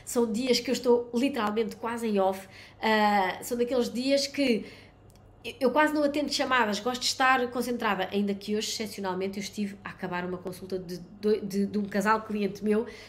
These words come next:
que me tinha pedido para a casa, para a empresa, e eu tinha-me comprometido. Até ao final desta semana as consultas seguem. Portanto, eu ontem trabalhei até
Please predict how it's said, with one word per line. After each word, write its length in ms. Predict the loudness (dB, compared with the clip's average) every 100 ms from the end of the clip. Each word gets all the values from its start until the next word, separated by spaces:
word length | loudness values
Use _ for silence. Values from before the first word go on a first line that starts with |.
| -8
que 60 | -4
me 60 |
tinha 220 | -2 0
pedido 220 | 0 0 0
para 80 |
a 40 | 2
casa, 240 | 2 2
para 120 | 2
a 40 | 0
empresa, 320 | 2 2 2
e 120 | 2
eu 60 | 0
tinha-me 240 | -2 -8 -6
comprometido. 600 | -8 -6 -6 -2 -4 -6 -12
Até 140 | -10
ao 40 | -6
final 200 | -4 -6
desta 200 | -6 -10
semana 320 | -8 -6 -8
as 80 | -10
consultas 400 | -8 -8 -6 -6
seguem. 340 | -4 -4 -4 -10 -18 -18 -6
Portanto, 180 | -2 2
eu 60 |
ontem 200 | 2 2
trabalhei 400 | 2 4 6 4
até 440 | 2 2 2 2